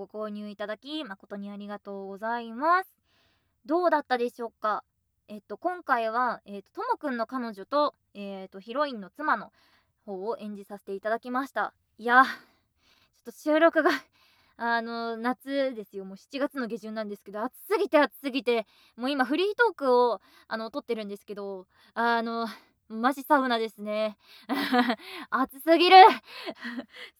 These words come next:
すごい暑いです、今。<laughs> いや、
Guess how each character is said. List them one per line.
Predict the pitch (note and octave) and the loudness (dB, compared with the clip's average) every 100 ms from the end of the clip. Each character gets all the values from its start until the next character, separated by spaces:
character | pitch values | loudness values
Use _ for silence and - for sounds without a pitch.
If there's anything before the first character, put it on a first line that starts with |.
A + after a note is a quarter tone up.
| - | -2
す | C4 | 0
ご | B3+ D#4 | 2 4
い | C4 | 2
暑 | G#3+ G#3+ | 0 -8
い | F#3+ | -8
で | F#3 | -10
す、 | F#3+ | -16
今。 | F#3+ - - - | -20 -20 -16 -16
<laughs> | C4 C4+ C#4+ B3+ C#4+ - - _ - - - - - - - - _ _ - | -4 -4 -2 -6 -10 -14 -20 _ -18 -18 -18 -20 -20 -20 -20 -20 _ _ -8
い | |
や、 | C4 C#4+ D4+ | -2 0 0